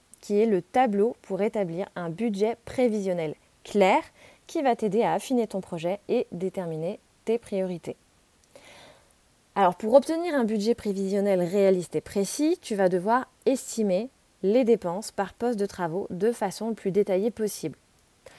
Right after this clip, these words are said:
Tu peux commencer par faire des recherches sur les tarifs qui se pratiquent quand tu es encore en phase de conception de ton projet. Puis,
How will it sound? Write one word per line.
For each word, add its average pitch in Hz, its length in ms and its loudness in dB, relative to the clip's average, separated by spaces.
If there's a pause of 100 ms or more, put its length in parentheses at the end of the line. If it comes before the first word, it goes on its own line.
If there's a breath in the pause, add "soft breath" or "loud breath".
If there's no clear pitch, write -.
(180 loud breath)
Tu 196 100 -10
peux 214 140 -2
commencer 214 420 2
par 170 160 -6
faire 175 160 -6
des 160 100 -4
recherches 196 640 -2
sur - 180 -12
les 160 120 -6
tarifs 190 340 -2
qui - 140 -14
se - 80 -12
pratiquent - 560 -6 (320 loud breath)
quand 190 140 -4
tu - 120 -6
es 185 60 2
encore 277 280 4
en 247 80 0
phase 208 200 -4
de 190 100 -4
conception 190 440 -6
de 254 40 -2
ton 214 160 -6
projet. 165 360 -4 (440)
Puis, 294 300 0